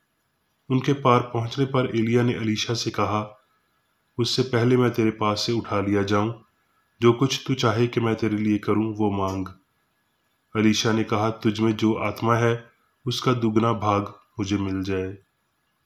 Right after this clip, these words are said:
एलिया ने कहा, "तूने कठिन बात मांगी है, तो भी तू मुझे उठा लिया जाने पर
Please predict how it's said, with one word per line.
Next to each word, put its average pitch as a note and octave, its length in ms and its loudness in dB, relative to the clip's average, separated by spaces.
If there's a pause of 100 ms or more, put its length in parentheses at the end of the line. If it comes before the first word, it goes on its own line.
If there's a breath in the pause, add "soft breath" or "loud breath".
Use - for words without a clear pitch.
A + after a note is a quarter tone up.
(220)
एलिया A#2 280 4
ने A#2+ 80 2
कहा, A#2 240 2
"तूने A2 300 0
कठिन G#2+ 380 -2
बात G2+ 260 2
मांगी G2+ 320 0
है, G#2+ 340 -2 (480)
तो A#2+ 140 6
भी C3 160 4
तू C3 200 -2
मुझे A2 240 2
उठा A#2 360 -4
लिया A2+ 260 0
जाने G#2 280 0
पर - 380 0